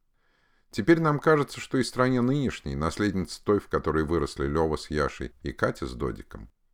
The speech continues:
не уготована длинная жизнь. Трещинам на теле её нет числа,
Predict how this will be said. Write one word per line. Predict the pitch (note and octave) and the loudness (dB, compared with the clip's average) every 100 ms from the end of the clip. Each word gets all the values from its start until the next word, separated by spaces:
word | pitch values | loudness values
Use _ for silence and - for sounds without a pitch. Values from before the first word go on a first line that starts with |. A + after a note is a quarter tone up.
| _ | _
не | E2+ G2 | -2 0
уготована | G2 F#2+ C#3 A#2+ D2 C2 | 0 0 0 -2 -2 -6
длинная | A#1 E2+ D2+ A#1+ A1+ | -4 -4 -4 -6 -8
жизнь. | - A1 - - - _ _ _ _ - | -8 -12 -14 -20 -20 _ _ _ _ -2
Трещинам | C3+ D#3 - D#2 C2+ | -2 0 -2 -2 -2
на | C2+ C#2 | -2 -4
теле | D2 C2 C2 | -4 -2 -2
её | B1+ C2 | -2 -4
нет | C2 A#1+ | -4 -8
числа, | - C2 - E2+ A#2+ | -10 -12 -6 -6 -6